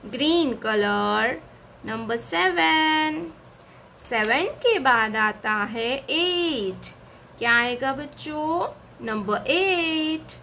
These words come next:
Grey color number eight।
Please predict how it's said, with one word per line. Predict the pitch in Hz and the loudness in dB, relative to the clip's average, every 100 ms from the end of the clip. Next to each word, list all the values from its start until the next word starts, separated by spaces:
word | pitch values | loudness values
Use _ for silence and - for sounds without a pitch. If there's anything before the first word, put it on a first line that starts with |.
| - - - - - 202 | -20 -20 -20 -18 -10 -2
Grey | 247 294 330 320 | 2 2 2 0
color | 302 247 202 202 202 214 254 359 - - - - - | 0 2 2 0 0 2 0 -2 -10 -20 -20 -20 -10
number | 220 214 208 208 196 277 | -6 -4 -2 -2 0 2
eight। | 349 370 359 294 214 175 - | 2 2 2 0 0 -4 -8